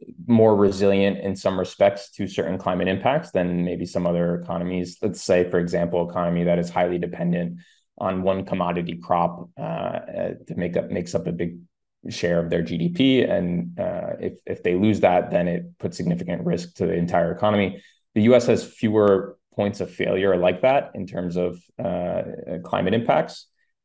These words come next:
Um, so that's one benefit. And the second of it being dynamic and diverse, um, is that there are a wider range of areas and solution sets in which,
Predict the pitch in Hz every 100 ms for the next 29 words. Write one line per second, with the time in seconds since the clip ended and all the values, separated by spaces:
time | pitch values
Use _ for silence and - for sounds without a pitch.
0 | - 95 90 90 87 - 101 98 - 110
1 | 110 101 101 95 90 - 92 - 110 202
2 | - 170 127 - 113 107 98 101 98 95
3 | 95 - 87 90 92 90 90 98 90 87
4 | 90 90 87 - - _ _ - 110 87
5 | 85 87 - 104 92 92 90 87 98 95
6 | 90 92 92 92 90 92 92 92 87 -
7 | 95 90 90 95 - 92 87 87 - 107
8 | 98 101 101 95 95 87 95 92 107 101
9 | 92 95 - - 90 90 87 87 - -